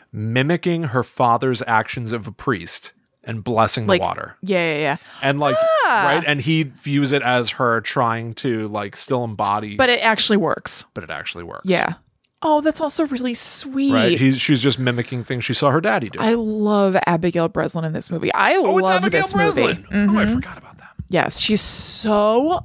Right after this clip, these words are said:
Speaker 2: unbelievably cute in this movie.
Speaker 1: And isn't it Rory
Speaker 2: And it's
Speaker 1: Culkin?
Speaker 2: a great movie. Yes.
Speaker 1: Charlie Walker from Scream Four.
Speaker 2: Mm-hmm.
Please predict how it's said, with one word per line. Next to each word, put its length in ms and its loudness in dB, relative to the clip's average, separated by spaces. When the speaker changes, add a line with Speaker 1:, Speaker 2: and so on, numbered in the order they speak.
Speaker 2:
unbelievably 840 0
cute 280 -2
in 60 -6
this 220 -4
movie. 480 -2
Speaker 1:
And 120 2
isn't 180 4
it 40 2
Rory 280 4
Speaker 2:
And 80 6
it's 120 2
Speaker 1:
Culkin? 60 4
Speaker 2:
a 40 -2
great 200 2
movie. 340 -2
Yes. 380 2
Speaker 1:
Charlie 280 -2
Walker 300 -2
from 240 -12
Scream 260 -6
Four. 280 -10
Speaker 2:
Mm-hmm. 260 6